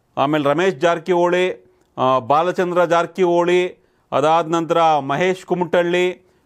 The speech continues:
ಆಮೇಲೆ ಬಿ ಸಿ ಪಾಟೀಲ್, ಆಮೇಲೆ ಹೀಗೆ ಸಾಕಷ್ಟು ಜನ, ಶಿವರಾಮ್ ಹೆಬ್ಬಾರ್,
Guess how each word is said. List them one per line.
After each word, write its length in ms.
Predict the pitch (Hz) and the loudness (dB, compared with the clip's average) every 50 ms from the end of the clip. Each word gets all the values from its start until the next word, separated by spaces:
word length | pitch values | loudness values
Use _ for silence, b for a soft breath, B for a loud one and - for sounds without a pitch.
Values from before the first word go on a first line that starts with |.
| _ - - | _ -6 -2
ಆಮೇಲೆ 380 | 131 139 147 151 156 156 151 | -2 0 0 2 2 2 2
ಬಿ 200 | 139 123 156 170 | 0 0 -2 -4
ಸಿ 200 | 165 - 190 185 | -2 -2 -2 -2
ಪಾಟೀಲ್, 680 | 185 185 175 175 175 170 - 180 180 185 180 185 185 - - b b b b b b - | 0 0 0 0 0 0 0 2 2 2 2 0 -4 -10 -16 b b b b b b -2
ಆಮೇಲೆ 640 | 135 143 147 151 151 156 151 151 147 143 143 139 135 131 127 - _ _ _ _ _ _ _ - | 0 0 0 0 0 0 2 2 2 2 2 2 0 -2 -6 -12 _ _ _ _ _ _ _ -4
ಹೀಗೆ 320 | 180 202 170 190 165 - - | -2 0 0 0 0 -2 -4
ಸಾಕಷ್ಟು 440 | - 160 170 175 196 185 - - 180 | -2 -2 -2 0 -2 -4 -4 -4 -2
ಜನ, 200 | 170 170 170 160 | -2 0 0 0
ಶಿವರಾಮ್ 560 | - - _ _ - 156 160 170 175 175 165 | -2 -4 _ _ -4 0 0 0 0 0 0
ಹೆಬ್ಬಾರ್, 480 | 160 165 156 135 143 170 175 170 175 | 0 -2 -2 0 2 2 2 2 2